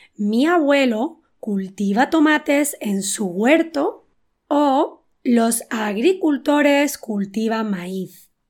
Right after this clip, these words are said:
Si quieres, también puedes usarlo con un sentido figurado cuando decimos que es muy importante cultivar las amistades.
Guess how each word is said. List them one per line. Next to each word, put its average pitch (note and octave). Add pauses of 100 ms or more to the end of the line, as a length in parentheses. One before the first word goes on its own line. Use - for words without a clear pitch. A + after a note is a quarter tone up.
(680)
Si F#4+
quieres, E4+
también A#3
puedes C4+
usarlo B3+ (340)
con G#3
un G3+
sentido G#3
figurado C4 (480)
cuando G3+
decimos D4
que G#3
es G3+ (180)
muy G#3+
importante D#4 (320)
cultivar G#3+
las F#3+
amistades. F3